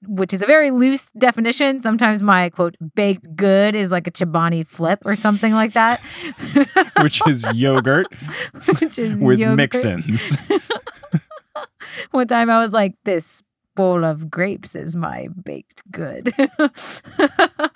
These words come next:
Speaker 1: think I made a baked good, like, an actual baked good twice. <laughs>
Speaker 2: I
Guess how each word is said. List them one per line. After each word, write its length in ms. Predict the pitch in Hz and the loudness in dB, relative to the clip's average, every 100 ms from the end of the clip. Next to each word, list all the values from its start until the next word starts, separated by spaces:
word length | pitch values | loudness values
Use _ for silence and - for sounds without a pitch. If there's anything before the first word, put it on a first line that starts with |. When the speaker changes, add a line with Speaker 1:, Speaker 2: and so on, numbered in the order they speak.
| - 330 311 | -8 -2 0
Speaker 1:
think 140 | 339 | 4
I 60 | 302 | 4
made 180 | 285 247 | 4 2
a 40 | |
baked 340 | 214 220 202 | 2 0 0
good, 200 | - 202 | 0 2
like, 120 | 185 185 | 2 -4
an 80 | - | -2
actual 380 | 196 190 - 185 | -2 0 0 0
baked 240 | 180 170 | 0 -2
good 220 | 170 156 | -4 -6
twice. 360 | - - 165 - 240 - 254 285 254 | -10 -20 -16 -8 -6 -2 0 0 0
<laughs> 460 | 277 _ - - | -4 _ -20 -6
Speaker 2:
I 480 | 117 117 139 139 139 | -2 0 0 0 -4